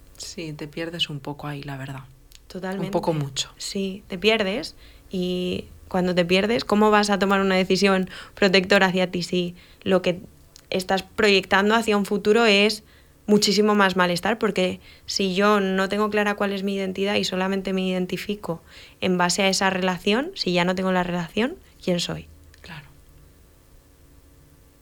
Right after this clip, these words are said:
Speaker 1: Pues vamos al siguiente punto.
Speaker 2: Entonces, el siguiente punto. Sí que me gustaría que pudiéramos hablar de esas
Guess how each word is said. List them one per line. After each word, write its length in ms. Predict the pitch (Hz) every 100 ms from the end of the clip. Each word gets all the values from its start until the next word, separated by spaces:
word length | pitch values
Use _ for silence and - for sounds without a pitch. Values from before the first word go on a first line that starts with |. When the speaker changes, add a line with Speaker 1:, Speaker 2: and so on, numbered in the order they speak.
| _ - _ _ _ _ _ _ _ _ - - - _ _ _ _ _ _ _ _ _ - _ _ _
Speaker 1:
Pues 160 | 175 160
vamos 220 | 170 196
al 100 | 175
siguiente 380 | 165 160 151 151
punto. 420 | 247 285 156 147 - - _ _ - - - - -
Speaker 2:
Entonces, 800 | 233 226 220 226 190 - 170 - -
el 140 | 214
siguiente 480 | 202 233 240 247 233
punto. 520 | 190 185 180 175 165 -
Sí 180 | -
que 100 | 214
me 80 | 254
gustaría 480 | 240 233 220 220 226
que 100 | 240
pudiéramos 460 | 202 196 196 208 202
hablar 320 | 202 208 220
de 240 | 202 - -
esas 560 | 202 208 233 226 226